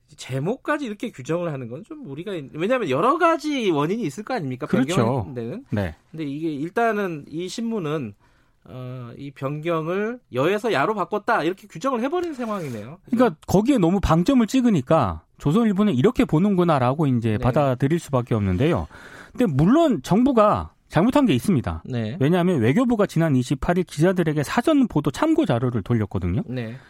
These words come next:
Speaker 2: 여기에는 충남 천안이 언급이 되어 있습니다.
Speaker 1: 네.
Speaker 2: 그러니까 이걸 근거로 일부 언론이 이제 보도를 한 거고요. 근데 문제는 같은 날 관계장관 회의가 열렸는데 여기서는 격리 장소가 최종 결정되지 않은 상태였다는 겁니다.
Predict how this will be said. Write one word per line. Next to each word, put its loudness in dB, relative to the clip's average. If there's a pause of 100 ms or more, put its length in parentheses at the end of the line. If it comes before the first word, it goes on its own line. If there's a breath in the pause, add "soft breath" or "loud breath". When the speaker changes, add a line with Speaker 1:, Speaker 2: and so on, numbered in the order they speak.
(220 loud breath)
Speaker 2:
여기에는 4 (480)
충남 2
천안이 2
언급이 2
되어 0
있습니다. -2
Speaker 1:
네. -10
Speaker 2:
그러니까 0
이걸 4
근거로 2
일부 4
언론이 2
이제 0
보도를 -2
한 4
거고요. 0 (340 loud breath)
근데 0
문제는 4
같은 2
날 4
관계장관 2
회의가 2
열렸는데 2 (440 soft breath)
여기서는 4
격리 4
장소가 2
최종 0
결정되지 0
않은 4
상태였다는 0
겁니다. -4